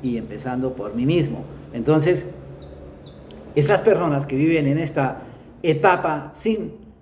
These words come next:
percibir los, eh, los signos espirituales, pues viven en etapa completamente animal. Nosotros, entonces ya queda claro,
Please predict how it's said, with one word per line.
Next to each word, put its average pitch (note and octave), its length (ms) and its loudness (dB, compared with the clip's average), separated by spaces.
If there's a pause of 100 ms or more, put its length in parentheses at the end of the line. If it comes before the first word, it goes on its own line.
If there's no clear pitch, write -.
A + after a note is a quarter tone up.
(160)
percibir F#3 840 4 (360)
los, D#3 500 4
eh, A#2 380 -4 (960)
los G3 220 6
signos A3 500 4
espirituales, D#3 580 -2 (460)
pues G3 140 6
viven A3 480 4
en F3 100 -4
etapa D#3 600 -4
completamente B2+ 1040 2
animal. A#2 540 0
Nosotros, G#3+ 580 6
entonces C#3+ 300 -2
ya C#3+ 140 -2
queda D#3+ 220 -4
claro, F#3+ 320 4